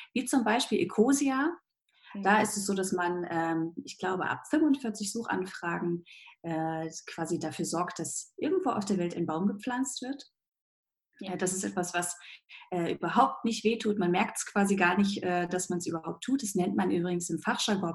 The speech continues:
Speaker 1: Painless Giving. Es, es tut also nicht weh,
Speaker 2: <laughs>
Speaker 1: ähm, dass man etwas Gutes tut.
Speaker 2: Sehr
Speaker 1: Das
Speaker 2: schön.
Speaker 1: wäre sowas. Oder, ähm, jetzt gerade ganz aktuell, es geht ums Thema Weihnachtsshopping.
Speaker 2: Mhm.
Speaker 1: Das, ähm,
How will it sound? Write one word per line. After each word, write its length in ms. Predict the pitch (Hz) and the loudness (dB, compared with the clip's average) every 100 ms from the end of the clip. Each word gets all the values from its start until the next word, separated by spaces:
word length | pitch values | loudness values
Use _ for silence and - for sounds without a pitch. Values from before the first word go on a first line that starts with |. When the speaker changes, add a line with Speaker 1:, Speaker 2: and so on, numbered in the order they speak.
| - | 2
Speaker 1:
Painless 420 | 208 226 190 196 | 4 4 2 2
Giving. 400 | 196 185 151 143 | 4 4 2 -4
Es, 280 | 147 - - | -6 -10 -10
es 120 | - | -6
tut 220 | - 277 185 | 4 4 4
also 200 | 180 165 | 2 0
nicht 260 | 165 - | 0 -4
weh, 240 | 160 135 - _ - - | -4 -4 -10 _ -18 -12
Speaker 2:
<laughs> 200 | 233 - | -10 -2
Speaker 1:
ähm, 480 | 165 156 151 151 151 | 0 2 0 -2 -2
dass 160 | 160 - | -4 0
man 120 | 165 | 0
etwas 260 | - 202 202 | 2 2 2
Gutes 260 | - - | -2 -4
tut. 240 | - 147 - _ - | -4 -6 -8 _ -20
Speaker 2:
Sehr 100 | - - 185 | -14 -10 -4
Speaker 1:
Das 160 | 185 | 6
Speaker 2:
schön. 100 | 190 | 8
Speaker 1:
wäre 120 | 180 | 10
sowas. 480 | 160 156 156 - - - | 8 4 0 -2 -4 6
Oder, 560 | 180 185 175 160 156 170 | 10 10 10 4 2 -2
ähm, 520 | 160 160 156 156 - - | 2 2 2 0 -4 0
jetzt 240 | 185 190 | 0 2
gerade 240 | 180 175 175 | 4 6 6
ganz 220 | 170 170 | 4 2
aktuell, 500 | 180 - - 202 208 | -2 0 4 6 6
es 140 | 196 | 6
geht 240 | 190 175 - | 6 6 2
ums 360 | 170 165 - | 0 -2 -4
Thema 480 | - 175 160 160 160 | 0 2 2 0 2
Weihnachtsshopping. 1080 | 175 208 214 202 - - 202 202 190 185 190 - | 4 6 4 2 0 4 4 6 4 4 -2 -4
Speaker 2:
Mhm. 280 | 214 208 233 | -4 -2 -2
Speaker 1:
Das, 340 | 214 170 170 - | 0 -2 -4 -8
ähm, 720 | 170 165 165 165 160 160 156 | -6 -4 -2 -2 -2 -4 -8